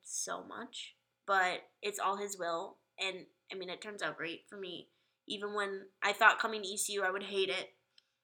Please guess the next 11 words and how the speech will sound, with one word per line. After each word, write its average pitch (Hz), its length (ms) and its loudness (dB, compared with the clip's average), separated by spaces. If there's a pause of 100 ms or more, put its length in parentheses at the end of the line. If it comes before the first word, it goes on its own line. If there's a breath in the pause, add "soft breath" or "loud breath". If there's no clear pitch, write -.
(240)
I 190 180 4
was 185 260 -4
just - 300 -4 (340)
totally 202 400 -2
not 185 320 4
looking 208 240 -6
forward 202 280 0
to 208 100 -6
it 196 80 2
at 190 200 4
all, 185 400 0